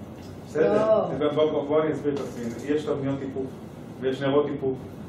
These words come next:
Speaker 1: אבל להחליט, אם אני הולך רק עם הנר, אני מחכה לכל הקריטריונים, ובסוף מחכה לנר היפוך. או הולך עם כל הקריטריונים, בסוף הולך עם, אה,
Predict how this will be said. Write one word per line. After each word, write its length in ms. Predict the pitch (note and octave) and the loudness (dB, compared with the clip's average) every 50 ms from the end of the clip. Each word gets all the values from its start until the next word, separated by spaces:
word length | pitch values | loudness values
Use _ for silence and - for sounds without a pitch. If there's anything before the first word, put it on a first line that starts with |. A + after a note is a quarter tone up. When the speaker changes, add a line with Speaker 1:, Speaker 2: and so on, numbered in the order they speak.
| - | -6
Speaker 1:
אבל 140 | B2+ B2+ B2+ | -4 0 4
להחליט, 420 | C#3 - - - F#3+ F3+ F3 D#3+ | 4 4 4 4 2 2 2 2
אם 60 | D#3+ D#3+ | 2 2
אני 120 | D#3+ D#3+ | 6 8
הולך 240 | D#3+ E3 E3 D#3+ D#3+ | 8 8 8 8 6
רק 80 | D#3+ D#3+ | 4 2
עם 100 | E3 E3 | 4 2
הנר, 280 | D#3+ D#3+ E3 D#3+ D#3+ D#3+ | 2 4 4 2 2 2
אני 260 | D3+ D3+ E3 E3 D#3+ | 2 4 4 4 4
מחכה 240 | D3 C#3+ C#3 C3+ D#3 | 4 0 0 4 4
לכל 240 | D3 C#3 - D3 C3+ C3+ | 4 6 6 4 4 4
הקריטריונים, 520 | B2+ C3 C3 C3 D3+ D#3 D#3 A#3+ A#3+ G3+ E3+ | 2 0 0 4 4 4 6 6 4 4 4
ובסוף 380 | D#3+ D3+ D3 - A3 A3 - | 4 4 8 8 8 8 8
מחכה 240 | E3+ - - A3 G#3+ | 6 4 8 8 8
לנר 220 | G3 F3 E3 E3 | 8 8 6 6
היפוך. 360 | E3 D#3+ D#3 - C#3 B2+ C3 D3 | 6 4 4 4 2 0 2 4
או 100 | D#3 E3+ | 4 6
הולך 200 | F3 F3+ - G3 | 6 6 8 6
עם 100 | G3 - | 6 8
כל 140 | G3 F#3+ | 8 8
הקריטריונים, 640 | F#3 E3+ E3+ E3 D#3+ E3 E3+ F3+ G3+ A3 A3 A3+ F#3+ E3 | 8 8 4 0 0 2 2 2 4 4 4 2 2 2
בסוף 260 | D#3+ G3+ G3 - E3+ | 4 4 4 4 4
הולך 240 | F3+ F#3 F#3+ F#3 F#3+ | 2 2 2 2 2
עם, 160 | F#3 F3 E3 | 0 0 2
אה, 100 | E3 | 2